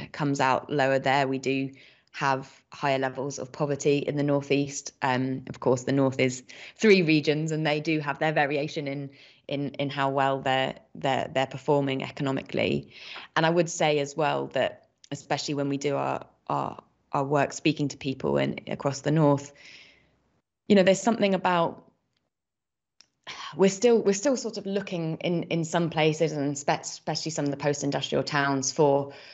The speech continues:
that sort of positive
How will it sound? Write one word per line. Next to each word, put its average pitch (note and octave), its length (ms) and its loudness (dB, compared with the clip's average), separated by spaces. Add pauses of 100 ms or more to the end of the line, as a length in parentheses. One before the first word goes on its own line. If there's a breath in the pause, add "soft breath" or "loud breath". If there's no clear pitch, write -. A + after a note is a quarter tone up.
(1300 loud breath)
that - 240 2
sort D3+ 260 0
of - 180 -8
positive D3+ 920 -2